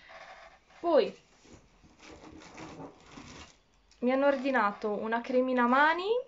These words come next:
questa qui all'avocado, che è per le pelli molto secche,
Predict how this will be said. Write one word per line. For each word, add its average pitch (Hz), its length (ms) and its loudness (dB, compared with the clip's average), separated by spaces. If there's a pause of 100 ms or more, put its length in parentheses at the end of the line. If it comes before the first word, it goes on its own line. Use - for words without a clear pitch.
(200)
questa 240 280 -8
qui 226 360 -2
all'avocado, 269 960 6 (1160)
che 226 300 4
è 220 540 6
per 226 260 2
le 233 140 0
pelli 226 260 2
molto 226 400 -6
secche, 311 1000 -4